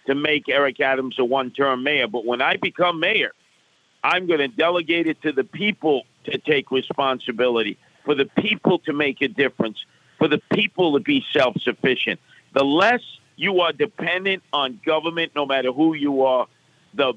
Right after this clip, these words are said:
better we are as a society. When we are dependent on government, we become impotent. We can't think for ourselves.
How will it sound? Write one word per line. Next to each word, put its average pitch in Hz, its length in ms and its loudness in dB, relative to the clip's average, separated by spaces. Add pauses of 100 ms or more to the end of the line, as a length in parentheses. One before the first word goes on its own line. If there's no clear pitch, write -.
(140)
better 165 300 2
we 143 260 0
are 127 220 2
as 113 200 -6
a 113 100 -2
society. 107 760 -2 (380)
When 139 240 0
we 196 180 4
are 185 120 4
dependent 165 560 -2
on 143 200 0
government, 156 540 -2 (480)
we 151 200 2
become 143 580 -2
impotent. 147 680 -2 (440)
We 123 100 -4
can't 131 400 -2
think 180 240 2
for 165 220 4
ourselves. 143 680 0